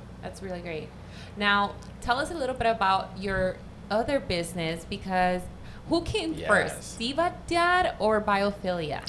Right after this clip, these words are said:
Speaker 2: So Biophilia and Diva Dad were created around the same time. So originally we had, my partner and I, Jude, we had a yoga studio,
Speaker 1: Mm-hmm.
Speaker 2: and that was called Totem Yoga.
Speaker 1: Okay.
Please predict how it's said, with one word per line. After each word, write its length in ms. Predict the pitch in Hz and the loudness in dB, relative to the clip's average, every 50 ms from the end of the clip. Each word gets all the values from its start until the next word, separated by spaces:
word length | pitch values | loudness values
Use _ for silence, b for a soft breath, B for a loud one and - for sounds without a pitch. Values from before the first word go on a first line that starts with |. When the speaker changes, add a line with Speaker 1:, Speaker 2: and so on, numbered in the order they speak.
| B B B B B B B B B | B B B B B B B B B
Speaker 2:
So 440 | - - - 156 143 143 139 135 131 | -4 4 6 8 8 10 8 8 6
Biophilia 880 | 117 117 120 127 160 180 208 202 - - 139 127 127 139 139 143 135 127 | 8 8 8 10 10 8 6 4 4 4 4 6 8 8 8 8 8 8
and 100 | 120 104 | 6 4
Diva 220 | 98 104 110 120 110 | 0 0 -2 0 2
Dad 300 | 98 110 107 113 110 110 | 4 4 6 6 4 4
were 140 | 107 104 | 2 0
created 580 | 95 - - - 107 104 104 107 104 107 101 98 | 0 -2 -4 -2 0 2 2 2 2 2 2 2
around 340 | 98 95 95 95 98 101 101 | 2 2 4 4 4 2 0
the 60 | 101 | -2
same 300 | 92 - 95 90 87 87 | -2 0 0 -2 -2 -4
time. 320 | - - 85 73 60 62 - - - - | -4 -4 -6 -6 -6 -8 -12 -12 -8 0
So 380 | - - 107 107 101 92 - - | 4 6 6 8 6 6 4 2
originally 720 | 107 107 110 113 135 156 160 180 175 170 147 127 123 117 | 0 0 4 6 6 6 6 6 4 4 6 6 4 2
we 220 | 110 101 110 113 120 | 2 0 0 0 0
had, 480 | 123 117 110 110 104 98 98 98 101 | 2 4 6 6 6 6 4 4 2
my 160 | 113 110 107 107 | 0 0 0 2
partner 380 | 95 113 113 110 98 104 110 107 | 4 4 4 4 4 2 0 2
and 80 | 104 | 2
I, 100 | 101 101 101 | 2 2 2
Jude, 280 | 101 107 104 98 92 95 | 0 -2 -2 -2 -2 -2
we 120 | 98 104 | -2 -2
had 240 | 110 107 104 107 104 | 2 4 4 4 4
a 40 | 110 | 2
yoga 320 | 101 98 101 98 92 95 | 2 2 2 2 2 0
studio, 420 | 90 - - 95 85 80 76 71 - - - - - | -2 -2 -4 -4 -4 -4 -6 -8 -8 -10 -12 -12 -10
Speaker 1:
Mm-hmm. 80 | - 95 | -6 -4
Speaker 2:
and 120 | 90 95 92 | -2 2 4
that 180 | 92 90 82 76 | 4 4 4 2
was 100 | 101 95 | 0 -2
called 260 | - - 90 82 92 - | -2 2 2 2 2 2
Totem 300 | - 117 110 101 98 101 | 2 2 4 4 4 2
Yoga. 300 | 92 87 82 80 73 69 64 - | 2 2 2 2 0 -2 -2 -4
Speaker 1:
Okay. 560 | - - - - - - - - - - - | -8 -12 -14 -14 -12 -12 -12 -10 -10 -10 -10